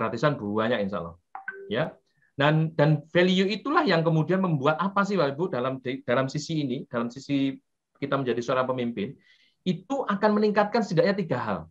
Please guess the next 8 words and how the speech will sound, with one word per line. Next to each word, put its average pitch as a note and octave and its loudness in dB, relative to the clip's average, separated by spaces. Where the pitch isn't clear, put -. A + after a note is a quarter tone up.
Kalau F#3 4
Anda A3+ 6
kemudian D#3 2
value-nya D#3 0
naik, A#2+ -4
Anda D3+ 2
kemudian, D#3 0
eh, C3+ 0